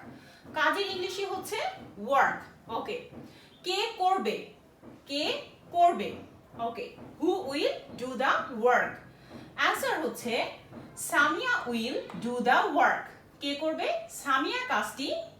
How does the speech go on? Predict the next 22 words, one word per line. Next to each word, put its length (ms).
করবে। 340
সামিয়া 360
কাজটি 300
করবে। 320
এখানে 260
কি? 100
এখানে 300
কিন্তু 240
ফিউচার 440
অর্থাৎ 240
ভবিষ্যতে 560
বোঝাচ্ছে। 460
আমি 120
already 400
এগুলো 180
আলোচনা 400
করেছি 300
এবং 140
নেক্সটে 280
আমরা 180
অবশ্যই 400
এগুলো 180